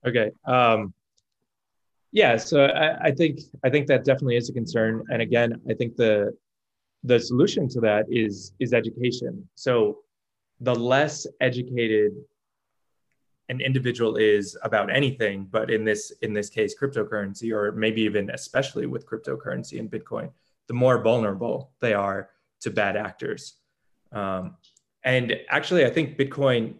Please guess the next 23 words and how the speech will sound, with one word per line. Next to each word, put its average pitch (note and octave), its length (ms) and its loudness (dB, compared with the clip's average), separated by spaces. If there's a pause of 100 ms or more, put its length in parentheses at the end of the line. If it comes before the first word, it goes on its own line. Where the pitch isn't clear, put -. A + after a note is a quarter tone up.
(320)
incentivizes A#2+ 800 -2
that. A#2+ 180 -4
Like, A2+ 240 -2
Bitcoin F#3+ 360 0
is C3+ 140 0
a, B2 220 -2
is B2 120 -4
a A#2 80 -4
system C3+ 460 -2
of, G#2+ 420 -2
of A2 180 -2
incentives, - 680 -6 (360)
uh, A2+ 160 2
whether G#2+ 300 4
it's G2 100 -4
energy, A#2+ 500 0
whether G2+ 360 0
it's - 240 -12
miners A2 480 0
cooperating A2 560 -2
with G#2+ 140 -6
each A#2 180 -8
other, G#2 340 -2